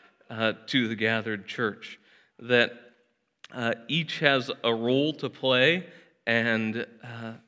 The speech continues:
that prophesy-, prophesying, verse thirty-one, should happen one by one,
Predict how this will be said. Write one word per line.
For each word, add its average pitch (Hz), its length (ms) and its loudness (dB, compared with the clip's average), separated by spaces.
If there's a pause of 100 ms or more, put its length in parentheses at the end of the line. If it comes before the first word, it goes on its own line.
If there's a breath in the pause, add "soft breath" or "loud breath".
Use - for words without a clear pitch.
(220)
that 123 420 2 (920)
prophesy-, 139 840 0 (160)
prophesying, 139 840 0
verse 117 280 -10
thirty-one, 123 560 -2
should 185 460 2
happen 135 600 0 (380 loud breath)
one 165 540 4
by 147 380 6
one, 123 840 0